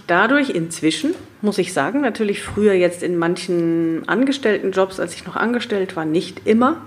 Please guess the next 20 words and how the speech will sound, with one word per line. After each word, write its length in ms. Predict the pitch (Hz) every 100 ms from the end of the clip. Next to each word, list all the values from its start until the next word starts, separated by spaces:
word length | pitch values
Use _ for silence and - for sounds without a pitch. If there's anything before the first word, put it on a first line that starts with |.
| -
weil 260 | - 180 170
genau 300 | 180 165 175
das 160 | 175
passiert 460 | 180 156 - 180 175
ist. 120 | 247
Ich 140 | 214 170
habe 140 | 156
es 100 | -
nicht 320 | 160 196 214
in 160 | - 247
Balance 440 | 233 170 139 139
gehalten. 560 | - 175 165 170 196 - - - - - - - _ _ _ -
Aufgrund 420 | 196 190 240 247
meiner 460 | 226 202 196 196 -
Ausbildung 520 | 190 247 254 247 240
in 100 | 220
der 100 | 208
traditionellen 680 | - 202 190 208 190 185 190
chinesischen 560 | 185 180 170 170 175
Medizin, 680 | 170 156 147 - 233 247 277